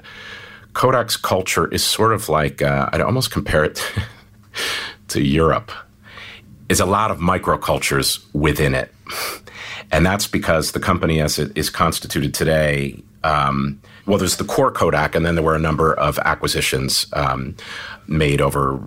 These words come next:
about the last, uh, ten to fifteen years or so. And so when you go to different offices, and I know this is true in, in, in some other companies too, but when you go to different offices, depending on which acquired company that office was the headquarters of, you get, you get a,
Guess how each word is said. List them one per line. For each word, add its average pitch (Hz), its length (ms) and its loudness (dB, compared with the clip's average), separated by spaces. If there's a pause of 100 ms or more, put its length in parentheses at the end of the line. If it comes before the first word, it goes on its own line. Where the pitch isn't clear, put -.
(360)
about - 240 -2
the 76 80 -6
last, 69 420 -2 (400)
uh, 50 360 -2 (240)
ten 78 180 2
to 67 60 0
fifteen 71 400 0
years 67 240 2
or 67 40 -4
so. - 380 -2 (580)
And 95 100 4
so 117 120 2
when 104 100 4
you 107 80 4
go 135 160 4
to 151 80 0
different 107 360 0
offices, - 580 0
and 269 240 0
I - 80 0
know 156 140 4
this 117 160 0
is 90 80 0
true 82 260 2
in, 73 240 0
in, 71 180 0
in 76 120 -2
some 76 180 0
other 71 160 0
companies 71 420 -2
too, 71 220 0
but - 160 -2
when 87 80 2
you 90 80 2
go 123 100 4
to 135 80 0
different 107 280 0
offices, 82 440 0
depending 107 420 2
on 80 220 2
which - 540 0
acquired 76 420 0
company 69 380 0
that 71 180 0
office 73 480 0
was 69 220 0
the - 100 -4
headquarters 69 520 0
of, 64 260 -2
you 78 80 -2
get, - 280 2
you 85 60 -2
get 78 160 2
a, 73 100 -2